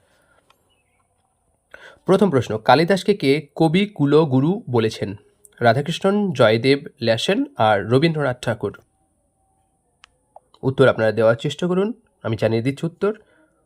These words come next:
উত্তর জয়দেব। আমরা পরে আরেকটি প্রশ্ন দেখে নিই। নিচের কে রঘুবংশম কাব্যের প্রথম থেকে অষ্টম স্বর্গ পর্যন্ত অনুবাদ করেন?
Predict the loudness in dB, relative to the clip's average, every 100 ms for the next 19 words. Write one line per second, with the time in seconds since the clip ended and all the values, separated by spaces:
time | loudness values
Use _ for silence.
0 | _ _ _ -8 -2 0 0 -2 _ -2
1 | 2 2 0 -8 -14 -20 _ _ _ _
2 | _ _ _ -2 0 2 0 2 0 0
3 | -4 -6 -6 -6 -6 -6 -6 -8 -14 -20
4 | _ -2 0 0 2 2 2 0 -2 -4
5 | -2 2 4 4 2 2 0 0 0 -2
6 | -12 _ _ 2 2 2 -4 -4 -6 -4
7 | -4 -4 -2 0 2 0 0 -4 -4 -4
8 | -2 -2 -4 -6 -6 -6 -6 -4 0 0
9 | 0 -4 -4 -4 -4 -12